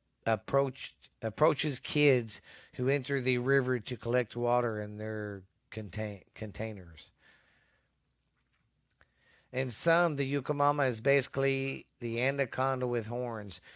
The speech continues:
Now I'm just immigrant. <laughs> Well, that's a pretty cool story, too.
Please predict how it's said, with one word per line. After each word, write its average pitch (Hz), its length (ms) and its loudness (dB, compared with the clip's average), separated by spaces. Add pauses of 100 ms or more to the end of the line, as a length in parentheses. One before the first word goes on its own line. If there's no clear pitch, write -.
(140)
Now 156 380 8
I'm 147 220 4
just 131 320 0
immigrant. 120 400 -4 (100)
<laughs> 98 380 -2 (800)
Well, 120 280 -2 (720)
that's 202 240 2
a 185 60 8
pretty 151 280 2
cool 139 300 6
story, 131 440 10
too. 110 380 8